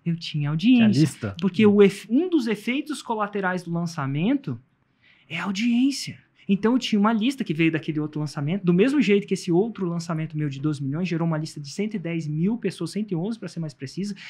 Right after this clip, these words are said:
Speaker 1: e esse é um ativo que eu tenho. E aí eu tinha um montão maior, eu tinha habilidade maior e tinha maior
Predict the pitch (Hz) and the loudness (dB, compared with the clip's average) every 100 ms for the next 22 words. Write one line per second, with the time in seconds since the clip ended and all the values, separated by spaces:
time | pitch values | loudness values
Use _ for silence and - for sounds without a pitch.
0 | - - 165 175 180 - 214 240 - - | -14 -6 -4 -4 -6 -6 -6 -6 -8 -6
1 | 190 180 247 - 208 175 _ _ - - | -6 -6 -12 -10 -10 -10 _ _ -20 -18
2 | - 202 220 262 262 - - 214 185 190 | -4 0 4 4 4 0 -2 0 2 2
3 | 190 170 170 202 302 339 233 208 202 196 | 2 0 -2 -2 -2 -2 0 0 0 -2
4 | - 185 160 196 208 170 147 214 320 277 | 0 0 0 0 0 0 4 4 4 4
5 | 226 180 185 214 196 - 202 180 151 156 | 4 4 4 2 -2 -4 -4 -2 -4 -6
6 | 180 | -6